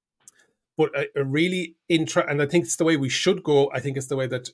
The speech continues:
local authorities and cities and governments and, and should be really incentivizing those types of vehicles, because it's,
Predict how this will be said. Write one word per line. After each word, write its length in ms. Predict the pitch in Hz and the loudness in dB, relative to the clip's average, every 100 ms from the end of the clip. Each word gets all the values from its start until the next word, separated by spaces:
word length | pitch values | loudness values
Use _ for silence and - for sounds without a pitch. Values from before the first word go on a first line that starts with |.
| _ | _
local 480 | 156 147 143 139 143 | -10 0 2 2 0
authorities 680 | 135 139 139 131 131 127 - | 2 2 2 0 -4 -6 -8
and 180 | 151 131 | -10 -6
cities 360 | - 147 131 127 | -4 -2 -2 -2
and 80 | |
governments 400 | 127 127 131 127 | -2 -2 -2 -4
and, 100 | 135 | -6
and 180 | 120 127 - - | -8 -14 -12 -8
should 160 | 143 | -6
be 220 | 127 123 - _ _ _ _ 147 | -4 -6 -10 _ _ _ _ -8
really 540 | 131 147 147 143 127 131 _ - | -4 -2 -2 -2 -6 -10 _ -10
incentivizing 1040 | 135 - 147 - 143 156 156 151 170 165 | -6 -2 -2 0 -2 2 2 2 2 2
those 240 | 143 147 165 | 2 2 2
types 280 | 175 165 | -2 0
of 100 | 170 | -2
vehicles, 420 | 170 175 170 165 135 | 2 0 2 -2 -4
because 280 | 147 139 | -6 -4
it's, 400 | 131 131 - - | -4 -4 -4 -6